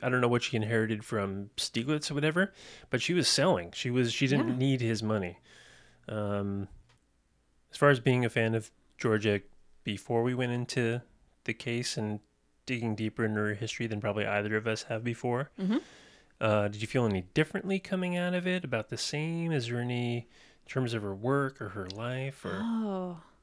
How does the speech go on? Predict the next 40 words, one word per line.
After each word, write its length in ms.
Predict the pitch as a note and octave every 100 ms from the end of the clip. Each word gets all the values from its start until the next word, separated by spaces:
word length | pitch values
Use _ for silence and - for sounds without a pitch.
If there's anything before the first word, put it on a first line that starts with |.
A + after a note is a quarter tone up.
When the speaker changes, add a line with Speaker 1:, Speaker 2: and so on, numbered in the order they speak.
| _ _ _ _ _ _ - - _ _ _ _ -
Speaker 2:
The 100 | F3+
scope 440 | - - G#3+ C#4
of 160 | D#4+ C#4+
her 160 | D#4
life? 460 | C#4+ B3+ C4 D4 -
Like, 140 | A3
sh-, 140 | - - -
I 40 | F#3+
mean, 180 | F3+
she 140 | E3+ E3+
died 260 | F3 F#3+
at 80 | G#3+
ninety-eight. 760 | G3+ G3 F3+ E3+ D#3+ D#3+ D3+ F#3 -
She 180 | - G3+
was 80 |
committed 400 | F#3 G3+ G3+ G3+ G3
to 140 | F#3
art 320 | F3 D#3+ - _ _ _ _ -
her 280 | - G3+
whole 440 | E3+ D#3 F#3+ A3 G#3+
life. 520 | E3 - F#3+ - - _ - _ _ _ _ _ _ _ _ -
And 400 | F3+ F3 E3 -
I 60 |
really 240 | F3+ G3 F#3+
appreciate 500 | - G#3+ - F#3+ F3+
the 120 | F3
way 420 | E3+ E3 D#3+ D#3
she 340 | D3+ - G3+ E3
traveled 680 | - - E3 G3 C4 C4+
to 140 | A#3+ A#3
do 280 | A#3 C4+ -
art. 360 | B3 C4+ D4 -
Like, 160 | E3 D#3+
she 320 | - F#3+ E3
wanted 320 | E3 E3 E3
to 80 | -
paint 300 | - F3+ -
in 140 | E3+
different 400 | E3+ E3 F3+ -
parts 520 | - E3+ E3 - -